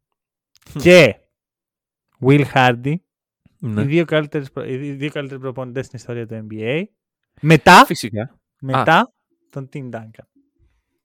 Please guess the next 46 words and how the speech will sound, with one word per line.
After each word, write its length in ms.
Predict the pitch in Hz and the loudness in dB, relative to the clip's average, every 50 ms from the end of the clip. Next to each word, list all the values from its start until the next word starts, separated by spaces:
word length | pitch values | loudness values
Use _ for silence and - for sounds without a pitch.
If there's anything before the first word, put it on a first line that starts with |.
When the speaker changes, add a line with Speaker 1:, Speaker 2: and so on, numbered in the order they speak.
| _ _ _ _ _ _ _ _ _ _ _ _ _ _ _ _ _ _ _ _ _ _ - | _ _ _ _ _ _ _ _ _ _ _ _ _ _ _ _ _ _ _ _ _ _ -10
Speaker 2:
Και 140 | - - 185 | -4 0 2
δεν 120 | 196 226 220 | 4 4 6
μιλάω 280 | 208 196 185 180 190 | 8 8 8 8 8
εγώ, 300 | 202 262 302 330 311 294 - | 6 6 6 6 4 2 -2
μιλάει 240 | 262 247 269 277 269 | -4 -2 0 0 0
το 140 | 269 254 240 | 0 -2 -2
νούμερο 280 | 247 247 240 240 233 | -2 -4 -4 -4 -2
ένα 120 | 233 233 214 | -2 -2 -2
στατιστικό 460 | 170 208 170 - - 180 - 196 185 | -4 -6 -8 -10 -12 -8 -6 -4 -4
στο 140 | 175 - 185 | -4 -4 0
μπάσκετ, 360 | 208 262 262 262 - 226 196 | 2 2 0 0 -4 -10 -10
οι 60 | 214 | -8
νίκες. 480 | 208 202 185 143 120 110 113 113 - _ _ _ _ _ _ - | -8 -6 -8 -8 -8 -10 -12 -12 -14 _ _ _ _ _ _ -8
Speaker 1:
Σωστά. 240 | - 185 - 208 | -6 -2 0 2
Speaker 2:
Εκατό 280 | 208 190 190 233 220 202 | 2 4 4 4 2 2
τοις 120 | 160 - | 0 -4
εκατό 320 | 175 160 165 156 151 165 147 | -4 -2 -2 -2 -2 -4 -6
και 200 | - - 139 127 | -6 -6 -6 -6
οι 80 | 123 | -6
δύο. 340 | 117 120 127 143 165 220 262 _ _ _ | -8 -8 -10 -10 -10 -12 -12 _ _ _
Speaker 1:
Το 80 | _ 208 | _ -12
ποσοστό 400 | 190 220 190 208 - - 202 156 | -10 -8 -8 -6 -4 -4 -2 -2
νικών, 440 | 135 120 - 123 101 98 95 104 113 | -4 -4 -4 -4 -4 -4 -6 -10 -14
ναι. 300 | 120 127 113 104 104 107 - _ _ _ | -12 -12 -10 -10 -12 -14 -18 _ _ _
Speaker 2:
Αλλά 300 | 214 220 214 226 277 311 | -2 0 2 4 4 4
ο 80 | 302 233 | 4 2
πρώτος 380 | - 262 285 247 202 175 - | 2 0 -2 -2 -4 -8 -16
που 80 | - _ _ | -18 _ _
το 120 | - 175 | 0 0
έφερε, 520 | 165 - - 160 139 127 123 123 117 123 127 | 0 0 -2 -2 -2 0 0 -2 -2 -4 -8
που 160 | - - 143 | -12 -8 -4
τελείωσε 440 | 139 160 160 180 196 190 160 - 131 | -2 -2 0 0 0 0 -2 -4 -10
την 100 | 123 127 | -12 -8
καριέρα 540 | 131 127 120 123 127 139 147 139 131 123 113 | -8 -8 -6 -6 -6 -6 -6 -4 -6 -8 -8
του 260 | - 117 117 117 - _ _ _ _ _ _ _ _ _ _ _ _ _ | -10 -16 -18 -18 -20 _ _ _ _ _ _ _ _ _ _ _ _ _
με 100 | - 139 | -14 -12
εκατό 320 | 135 - 156 139 - 165 151 | -8 -8 -6 -4 -4 -4 -4
τοις 100 | - - | -6 -6
εκατό 280 | 135 143 139 131 143 | -6 -4 -4 -4 -4
ποσοστό 360 | 135 135 120 113 110 - 139 | -6 -8 -8 -10 -12 -14 -16
νικών, 320 | 131 127 123 _ 269 285 285 | -16 -16 -14 _ -12 -10 -10
είναι 160 | 285 277 277 | -10 -10 -10
ο 40 | 262 240 | -10 -10
Tim 240 | - 247 226 202 185 | -10 -10 -6 -4 -2
Duncan. 300 | 175 147 120 107 - 123 120 _ _ _ _ _ _ | -2 -2 -2 -6 -10 -14 -14 _ _ _ _ _ _
Speaker 1:
Μμμ. 320 | - 139 143 127 147 185 | -12 -10 -10 -8 -10 -10